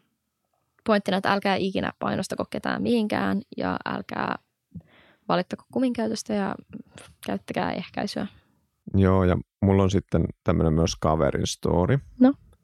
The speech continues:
Speaker 2: Eli kaverilla oli kondylooma. Sehän on tää,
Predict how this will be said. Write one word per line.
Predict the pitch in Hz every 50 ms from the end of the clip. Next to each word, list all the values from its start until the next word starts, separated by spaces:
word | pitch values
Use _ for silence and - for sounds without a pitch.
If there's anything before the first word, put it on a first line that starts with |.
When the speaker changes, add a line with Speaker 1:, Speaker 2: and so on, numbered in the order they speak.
| _ _ _ _ _ _ _ _ _ - -
Speaker 2:
Eli | - 78 -
kaverilla | - 95 92 90 95 92 73 73 82 71 69
oli | 71 82 - -
kondylooma. | - 90 82 78 64 57 - 60 50 50 - - - - 71 101 135 - - - _ - - _ _ _ _ _ _ _ - -
Sehän | - - 95 98 107 -
on | 76 73 78
tää, | - - 73 71 73